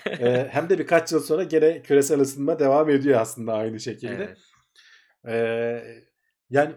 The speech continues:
Speaker 1: o arada, e, şeyleri düşünmüş adam. İşte mantarlar bir, e,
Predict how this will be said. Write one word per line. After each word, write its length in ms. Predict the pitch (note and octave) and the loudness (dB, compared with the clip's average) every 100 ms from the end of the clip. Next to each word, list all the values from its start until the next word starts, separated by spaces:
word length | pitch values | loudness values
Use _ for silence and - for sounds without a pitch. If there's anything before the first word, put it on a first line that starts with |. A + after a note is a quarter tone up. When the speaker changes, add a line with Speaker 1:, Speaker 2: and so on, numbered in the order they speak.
| _ | _
Speaker 1:
o 160 | F#3 A3+ | 4 4
arada, 420 | D#3+ C#3 A3+ G#3+ C#3 | 4 0 -4 -6 -10
e, 200 | C3 C3 _ _ | -10 -12 _ _
şeyleri 480 | - - E3+ F3 F3 | -14 -8 -6 -6 -8
düşünmüş 320 | C#3+ A#2+ G2+ | -10 -12 -10
adam. 160 | G2 G#2 | -10 -12
İşte 160 | G2+ | -12
mantarlar 640 | A2+ B2+ D3+ F3 D3+ E3+ D#3 | -4 -4 -2 -4 -4 -4 -6
bir, 140 | E3 | -8
e, 220 | - - | -10 -16